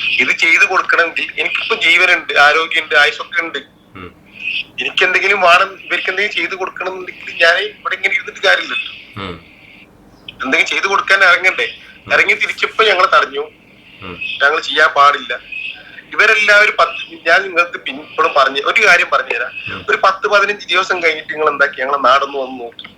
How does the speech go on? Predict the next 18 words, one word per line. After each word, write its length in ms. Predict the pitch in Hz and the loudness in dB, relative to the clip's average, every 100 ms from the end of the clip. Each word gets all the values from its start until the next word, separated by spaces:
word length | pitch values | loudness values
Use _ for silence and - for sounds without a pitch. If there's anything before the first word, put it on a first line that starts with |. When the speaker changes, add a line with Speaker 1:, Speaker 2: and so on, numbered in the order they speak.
| _ _ _ _ - - | _ _ _ _ -16 -8
Speaker 2:
ഉം. 340 | 90 - - - - - - - - | -8 -8 -14 -20 -20 -20 -20 -20 -4
Speaker 1:
പട്ടിണിന്റെ 520 | - - 165 170 180 170 | -4 -2 -6 -4 0 2
അങ്ങേ 420 | 143 156 165 185 | 2 0 2 2
അറ്റത്തേക്ക് 480 | 170 156 - 143 131 | 2 -4 -6 -6 -4
എന്താക്കിട്ടോ? 440 | 127 - - 113 113 - - 98 | -2 -2 -6 -8 -6 -6 -10 -16
Speaker 2:
ഉം. 180 | 90 82 - - - - - - - - - - - - | -16 -18 -20 -20 -20 -20 -20 -20 -6 0 2 2 -2 -2
Speaker 1:
ഒരു 60 | 339 | 0
മനുഷ്യൻ 320 | 196 - - 196 | 0 0 0 4
പണി 140 | 180 | 4
ഉണ്ടാവൂല. 380 | 190 160 147 120 - - - - | 4 2 2 -2 -2 -4 -10 -12
Speaker 2:
ഉം. 140 | 98 | -8
ഇവരൊക്കെ 340 | 101 123 147 165 | 0 2 4 2
പോവും 360 | 151 147 165 | 4 4 4
ചെയ്യും, 140 | 147 135 | 2 2
ഇപ്പത്തെ 240 | 139 156 | 2 6
ആൾക്കാരൊക്കെ 420 | 165 143 165 165 | 6 6 4 2
പോവും 340 | 151 143 135 131 | 2 2 4 2
ചെയ്യും. 380 | 117 90 - | 2 0 -8